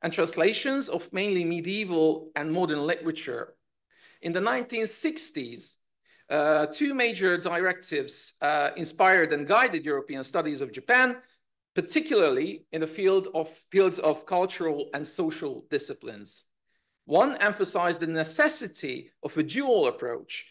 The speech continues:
combining Japanology with, with, with another discipline and encouraging collaboration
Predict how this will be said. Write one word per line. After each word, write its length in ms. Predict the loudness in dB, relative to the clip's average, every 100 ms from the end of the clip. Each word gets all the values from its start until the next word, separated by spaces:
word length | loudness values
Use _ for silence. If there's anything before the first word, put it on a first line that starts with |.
| _ _ _
combining 460 | 0 4 4 4 2
Japanology 640 | 2 2 0 0 0 0
with, 300 | 2 2 0
with, 220 | -6 -6 _
with 160 | -10 -2 2 2 2
another 340 | 0 2 2
discipline 680 | 2 0 0 -8 -8 -12 -14 _ -6
and 120 | -4
encouraging 540 | -4 2 4 4 0
collaboration 1120 | -2 0 4 4 4 4 2 0 -2 -2 -4